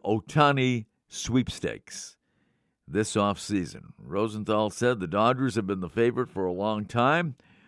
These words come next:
or at least a team we thought would definitely be in the mix. And he said, "I cannot rule out the Mets.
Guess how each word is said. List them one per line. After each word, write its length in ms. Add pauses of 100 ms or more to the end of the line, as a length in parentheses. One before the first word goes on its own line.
(180)
or 180
at 80
least 300
a 60
team 400
we 100
thought 420
would 280
definitely 540
be 220
in 120
the 100
mix. 420 (1080)
And 300
he 80
said, 280
"I 120
cannot 520
rule 280
out 260
the 80
Mets. 640